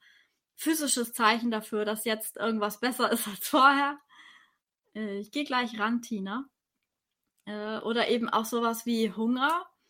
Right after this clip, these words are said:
Ähm, und das sind aber alles eher so Bedürfnisse, die man befriedigen kann. Also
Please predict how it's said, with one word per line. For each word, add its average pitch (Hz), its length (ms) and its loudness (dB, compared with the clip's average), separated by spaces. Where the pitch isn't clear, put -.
Ähm, 240 600 -2
und 220 160 -2
das 269 120 -4
sind 302 180 -2
aber 240 280 2
alles 262 280 0
eher 247 420 0
so 226 160 -2
Bedürfnisse, 277 920 0
die 269 120 -2
man 233 140 2
befriedigen 220 640 -4
kann. 208 360 -4
Also 196 440 -8